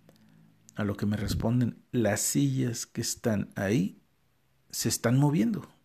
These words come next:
<laughs> Con una sonrisa dije, "¿Qué les pasa, chicos? No sean flojos, acomoden sus sillas, que ya va a entrar la gente". Bajaron los meseros,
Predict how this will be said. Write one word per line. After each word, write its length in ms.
<laughs> 400
Con 160
una 200
sonrisa 420
dije, 260
"¿Qué 100
les 220
pasa, 340
chicos? 400
No 120
sean 180
flojos, 300
acomoden 380
sus 180
sillas, 340
que 120
ya 160
va 80
a 40
entrar 260
la 80
gente". 380
Bajaron 580
los 100
meseros, 880